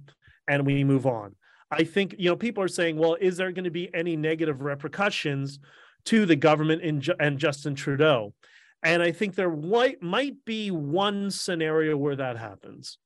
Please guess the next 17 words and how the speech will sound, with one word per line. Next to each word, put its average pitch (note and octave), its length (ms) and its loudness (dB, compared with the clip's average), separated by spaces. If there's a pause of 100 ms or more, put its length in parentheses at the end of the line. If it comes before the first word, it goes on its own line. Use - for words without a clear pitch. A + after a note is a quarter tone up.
(640)
If D3 160 4
Justice G#3+ 440 4
Rouleau F#3 600 6 (1120)
comes F#3+ 340 2
forward F3+ 420 6
and D3 200 -2
puts G#3 320 0
in F3 140 -2
his E3 340 -2
report C#3 760 -2 (760)
that C#3 460 0
Justin D#3 600 -2
Trudeau D3 800 0 (480)
went D3+ 520 0
well F#3 460 2
beyond, D3 840 -4 (220)
um, B2+ 800 0